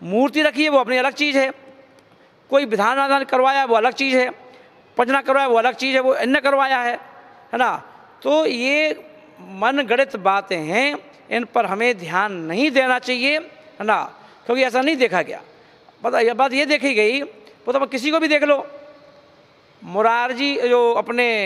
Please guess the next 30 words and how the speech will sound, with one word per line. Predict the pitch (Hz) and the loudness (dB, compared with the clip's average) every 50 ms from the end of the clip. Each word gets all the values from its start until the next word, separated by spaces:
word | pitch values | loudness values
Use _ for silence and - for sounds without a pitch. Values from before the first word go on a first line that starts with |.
| 185 175 - - - - - - | -4 -6 -8 -10 -18 -20 -20 -10
है | - | -4
ना, | 190 185 180 170 160 156 - - | -2 0 0 0 0 -2 -2 -2
लाल | 156 180 214 233 254 | 0 0 2 2 0
बहादुर | 269 254 240 262 240 254 | 0 0 0 0 0 -2
शास्त्री | 202 196 208 202 202 202 - 269 262 | 0 0 0 0 0 -2 -2 -2 -2
थे, | 202 - 202 190 202 220 254 - - - - - - - - _ _ _ _ _ _ _ - | -2 0 0 0 0 -2 -4 -6 -10 -20 -20 -20 -20 -20 -20 _ _ _ _ _ _ _ -2
वो | 226 262 | -2 -2
प्रधानमंत्री | 254 - 226 190 190 247 302 320 311 311 269 311 302 | -2 -2 -4 -2 0 0 0 0 -2 0 0 0 0
थे | 220 277 285 277 269 - - - | 0 0 0 0 -2 -6 -8 -4
देश | 196 262 277 269 277 | -2 0 0 0 -2
के, | - 262 262 247 - - - - - - - _ _ _ _ _ _ _ - | -2 -2 -2 -2 -4 -8 -18 -20 -20 -20 -20 _ _ _ _ _ _ _ -2
अब | - - 269 | 0 0 2
उनका | 294 302 254 277 | 2 2 0 0
घर | 220 190 240 | 0 0 0
जाके | 247 277 294 277 294 | 2 2 2 2 2
देखो, | 285 294 277 269 277 | 2 2 2 2 2
उनके | 269 262 240 | 0 0 -2
बच्चे | 240 254 - - 277 | -2 -2 0 0 2
को | 262 277 | 2 2
देखो, | 269 277 247 262 254 | 2 2 2 0 0
बिल्कुल | 262 - - - - - - - _ _ - 294 254 285 | -2 -6 -14 -20 -20 -20 -20 -20 _ _ -8 -4 -2 -2
बेचारे | 269 240 220 262 262 254 247 233 - - - - - - - - - - | -2 0 0 0 2 2 0 0 -2 -8 -16 -20 -20 -20 -20 -20 -10 -4
रोड | 214 240 277 269 | -2 -2 0 0
पे | 302 294 | 0 0
ही | 277 269 | 0 0
हैं। | 262 262 294 - - _ _ _ _ _ _ _ _ _ _ _ _ _ _ _ _ _ | -2 -2 -4 -8 -18 _ _ _ _ _ _ _ _ _ _ _ _ _ _ _ _ _
तो | - 277 | 0 0
अब | 262 226 185 - | 0 0 0 -2
क्या | 254 269 | -2 0
करें? | 269 277 277 277 277 269 | 0 0 0 -2 -4 -8